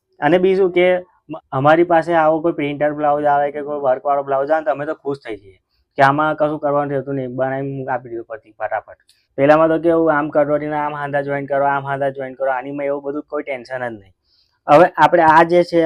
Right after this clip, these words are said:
આગળનો ભાગ છે, એના પહેલા જે લોકોને બી ઘેર બેઠા બ્લાઉઝનું કટિંગ સિલાઈ દરેકે દરેક વસ્તુ શીખવા માંગતા હોય, જેની મેં કટોરીવાળા, ટક્સવાળા, પ્રિન્સેસ કટ, બોટ નેક, બંધ ગળું, બધી જ જાતના બ્લાઉઝનું કટિંગ સિલાઈ શીખવા માંગતા હોય, તે લોકો સ્ક્રીન પર આપેલા નંબર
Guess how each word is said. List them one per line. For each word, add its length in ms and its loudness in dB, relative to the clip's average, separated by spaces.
આગળનો 360 2
ભાગ 240 4
છે, 100 -10
એના 300 6
પહેલા 280 2
જે 220 2
લોકોને 400 2
બી 120 -6
ઘેર 160 6
બેઠા 300 2
બ્લાઉઝનું 500 2
કટિંગ 360 -4
સિલાઈ 340 0
દરેકે 360 0
દરેક 260 -2
વસ્તુ 300 -10
શીખવા 400 -2
માંગતા 320 2
હોય, 160 0
જેની 240 2
મેં 160 0
કટોરીવાળા, 600 4
ટક્સવાળા, 520 2
પ્રિન્સેસ 420 -6
કટ, 200 4
બોટ 320 0
નેક, 160 -4
બંધ 280 0
ગળું, 280 0
બધી 460 4
જ 100 -14
જાતના 360 4
બ્લાઉઝનું 420 0
કટિંગ 320 -2
સિલાઈ 300 -2
શીખવા 340 0
માંગતા 320 4
હોય, 160 2
તે 100 4
લોકો 260 0
સ્ક્રીન 340 -2
પર 140 6
આપેલા 300 2
નંબર 180 0